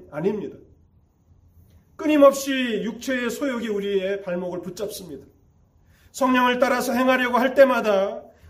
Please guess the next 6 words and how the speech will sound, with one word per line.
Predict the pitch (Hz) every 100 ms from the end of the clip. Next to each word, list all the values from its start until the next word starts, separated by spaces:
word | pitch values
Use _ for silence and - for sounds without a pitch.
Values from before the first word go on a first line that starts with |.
| -
우리에게 | 180 226 226
얼마나 | 208 226 240 240
큰 | - - 349 -
걸림돌이 | 233 247 262 254 240 240
되는지 | 196 208 208 208
모릅니다. | 151 196 196 147